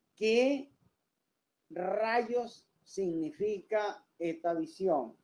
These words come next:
Y lo que me dijo la voz, o sea, que me dice, primero me dice, "Mata y come". Me lo dijo tres veces y yo tres veces le respondí, "Bueno, yo no he comido cosa inmunda".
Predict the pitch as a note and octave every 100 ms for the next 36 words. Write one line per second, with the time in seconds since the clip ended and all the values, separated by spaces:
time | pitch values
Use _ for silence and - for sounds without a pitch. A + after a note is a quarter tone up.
0 | _ _ _ _ _ _ C#3 D#3+ E3+ F3
1 | E3 D#3+ E3+ F3 F3 F#3 A3 D3+ - _
2 | _ _ _ _ - D#3+ - C#3+ C3 A2+
3 | _ _ - E3 E3+ G3+ G3 - - C#4+
4 | A3 C#4 C4+ B3 B3 A#3 A#3 G#3+ - F3
5 | C#3+ B2 - _ _ _ _ _ _ _
6 | _ _ _ E3+ F#3+ G3 G3+ A#3 A#3+ A3
7 | A3 G#3 G#3 - - - C3 C#3 E3+ F3
8 | G3+ G3+ G#3 G#3 G#3+ G#3 G#3 A3+ A3+ A#3
9 | F#3+ B3 A#3 D3 D#3 E3+ G3+ G#3 A3 A3
10 | A3+ A#3 A#3 A#3 A#3 A#3 A#3 A#3+ B3+ C#4
11 | C#4 A3+ -